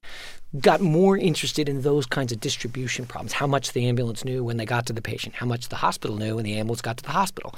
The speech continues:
It was down to a bunch of slang codes that got rattled over the radio, and it didn't have to, it seemed to me.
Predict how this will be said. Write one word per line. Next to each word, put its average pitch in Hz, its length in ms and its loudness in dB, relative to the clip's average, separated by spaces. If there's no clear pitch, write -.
It - 80 -2
was 123 140 -2
down 135 260 0
to 127 80 0
a 101 60 -4
bunch 120 180 -2
of - 80 0
slang 123 460 0
codes 123 400 6
that 110 100 -2
got 113 160 0
rattled 123 320 4
over 113 160 4
the 110 80 -2
radio, 135 460 6
and 123 80 2
it 123 60 0
didn't 185 180 0
have 294 320 2
to, - 180 -6
it - 100 -8
seemed - 260 -4
to - 100 -6
me. 95 260 -8